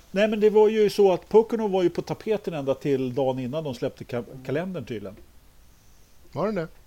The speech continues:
Speaker 1: Ja, jag vet inte om ni har sett det, men de hö-, de förhandlade in, absolut in i det sista.
Speaker 3: Mm.
Speaker 1: Dagen innan, eh, de släppte kalendern så var Pocono med på kalendern som en arton, eller, och det var arton tävlingar, men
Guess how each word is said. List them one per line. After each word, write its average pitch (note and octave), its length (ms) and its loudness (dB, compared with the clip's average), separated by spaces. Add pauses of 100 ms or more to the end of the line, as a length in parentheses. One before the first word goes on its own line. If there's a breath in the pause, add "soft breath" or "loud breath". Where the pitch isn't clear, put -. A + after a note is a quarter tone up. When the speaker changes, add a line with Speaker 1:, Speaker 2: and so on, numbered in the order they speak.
(280)
Speaker 1:
Ja, D3+ 320 6
jag E3 100 0
vet E3+ 100 -4
inte F3 100 -8
om D3 100 -6
ni D3+ 60 -8
har C#3+ 60 -6
sett F3+ 240 -6
det, C3 100 -4
men C3 80 -6
de E3 100 -4
hö-, E3 220 -4
de E3+ 180 -4
förhandlade F3 580 -6
in, C#3 340 -8
absolut C3 520 -8
in B2+ 240 -8
i A#2 40 -6
det A#2 80 -6
sista. - 460 -8 (280 loud breath)
Speaker 3:
Mm. C3+ 200 -8
Speaker 1:
Dagen F#3 340 0
innan, C#3+ 580 -6
eh, B2+ 140 -6
de B2+ 140 -8
släppte B2+ 300 -6
kalendern C#3+ 420 -6
så A2 100 -10
var C3 80 -2
Pocono A#2+ 440 -6
med B2 280 -6 (240)
på A#2+ 200 -6
kalendern B2+ 520 -6
som A2 160 -12
en G#2+ 60 -10
arton, A2+ 520 -8
eller, A#2+ 360 -6
och C3+ 100 -6
det A#2+ 80 -4
var A2+ 220 -2
arton A2 220 -8
tävlingar, A2+ 540 -6
men A2+ 280 -6